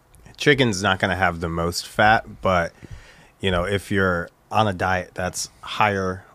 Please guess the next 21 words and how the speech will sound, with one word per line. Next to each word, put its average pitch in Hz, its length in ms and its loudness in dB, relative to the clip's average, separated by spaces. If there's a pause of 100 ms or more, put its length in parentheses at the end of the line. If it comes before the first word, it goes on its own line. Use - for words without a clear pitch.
(120)
with 101 240 -8
carbs, 92 680 0 (720)
the 95 440 -2 (680)
less 120 360 4
fat, 98 380 2
the 98 80 -6
better, 87 420 -4
kinda, 113 520 2 (400)
in 107 180 0
that, 98 320 2 (120)
um, 95 420 -2 (920)
in 120 140 -2
that 101 240 0
place. 127 520 2 (680)
Um, 101 380 4
you 110 140 2
don't 147 200 4
necessarily 110 800 2
have 98 180 2
to 95 200 -6
add 95 360 2